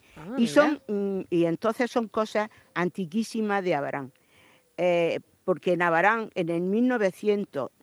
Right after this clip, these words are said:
Speaker 2: veinte,
Speaker 1: Ujú.
Speaker 2: hubo una pandemia de viruela, que en el mil novecientos dieciocho estaba la,
Speaker 1: La
Speaker 2: la
Speaker 1: gripe.
Speaker 2: mal llamada,
Speaker 1: Ujú.
Speaker 2: la mal llamada gripe española, y aquí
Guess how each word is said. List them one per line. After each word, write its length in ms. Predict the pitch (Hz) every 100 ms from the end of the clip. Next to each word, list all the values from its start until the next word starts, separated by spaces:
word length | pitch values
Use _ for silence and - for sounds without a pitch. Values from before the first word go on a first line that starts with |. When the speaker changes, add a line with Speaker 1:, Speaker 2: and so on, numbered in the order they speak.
| -
Speaker 2:
veinte, 600 | 151 196 190 - 175 226 _ _ _
Speaker 1:
Ujú. 220 | 190 220
Speaker 2:
hubo 260 | 247 269 247
una 260 | 233 240 233
pandemia 580 | 220 208 214 240 247 226
de 120 | 185
viruela, 540 | 175 180 220 180 135 - _ _ _ _ _ _ _ _
que 100 | 214
en 80 | 202
el 140 | 202
mil 200 | 233 285
novecientos 580 | 302 285 - 247 226 233
dieciocho 600 | 208 202 180 180 - 220
estaba 500 | 202 175 180 190 -
la, 140 | 165 160
Speaker 1:
La 100 | 185
Speaker 2:
la 0 | 170
Speaker 1:
gripe. 220 | 170 - 180
Speaker 2:
mal 160 | 208
llamada, 560 | 202 208 214 240 214 - -
Speaker 1:
Ujú. 140 | 180 175
Speaker 2:
la 140 | 175
mal 260 | 185 190 202
llamada 480 | 208 214 226 240 208
gripe 340 | 170 202 180
española, 680 | 196 208 226 262 262 277 320 - _ _ _
y 120 | 240 262
aquí 360 | 254 302 330